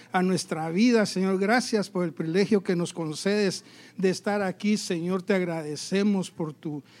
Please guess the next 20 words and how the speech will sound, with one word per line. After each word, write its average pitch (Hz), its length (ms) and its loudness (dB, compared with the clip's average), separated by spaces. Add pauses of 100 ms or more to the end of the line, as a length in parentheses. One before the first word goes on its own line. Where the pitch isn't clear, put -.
(140)
gran 214 500 4
bondad 190 760 2
y 190 120 0
tu 294 280 2
misericordia, 196 1120 2
Señor. 170 380 -4
Así 294 320 0
lo 277 160 2
expresaba 214 720 0
tu 170 280 0 (320)
salmista: 190 1000 2 (160)
"Pero 196 300 6
yo, 294 640 6 (100)
por 214 240 4
tu 196 460 4
gran 359 520 6
misericordia, 240 1080 4 (340)
entraré 196 720 4
a 208 100 2
tu 185 240 -8